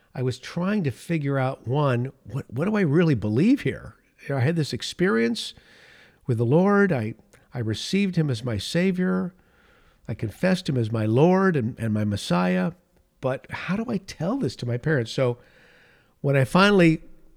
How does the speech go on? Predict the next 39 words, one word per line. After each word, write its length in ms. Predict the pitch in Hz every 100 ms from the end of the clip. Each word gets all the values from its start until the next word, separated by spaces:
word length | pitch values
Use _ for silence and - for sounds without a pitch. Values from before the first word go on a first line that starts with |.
| - - _
thought 540 | - 185 165 165 -
that 220 | 131 123 123
I 60 |
had 260 | 104 131 120
the 80 | 110
right 260 | 127 135
time 580 | - 139 127 101 98 104 - - _ _
to 80 | -
tell 200 | - 135
my 120 | 117
parents 580 | 110 120 113 95 - - - - - - _ -
about 280 | 98 117 117
my 360 | 107 104 110 - _ _ -
conversion, 600 | 113 107 135 101 90 101
and 140 | 127
in 240 | 131 139 147
my 160 | 143 202
particular 400 | 240 233 175 151
case, 260 | 156 143
my 120 | 156
conversion 500 | 143 135 147 233 214
now 200 | 135 123
is 160 | 120 113
from, 360 | - 131 120 117 _ _ -
you 120 | 135
know, 160 | 117 135
I 60 | 143
w-, 220 | 185 185 - _ _ _ _ _ _ _ _ _ -
I 280 | 123 127 127 - -
was 420 | 120 110 135 156
a 60 | 165
Jew, 460 | 147 156 156 151 - -
I 80 | 117
am 220 | 113 101
a 40 |
Jew. 320 | 85 80 71 - _ _ _ _ _ _ _ -
But 80 |
we 140 | 196 208
were, 300 | 208 190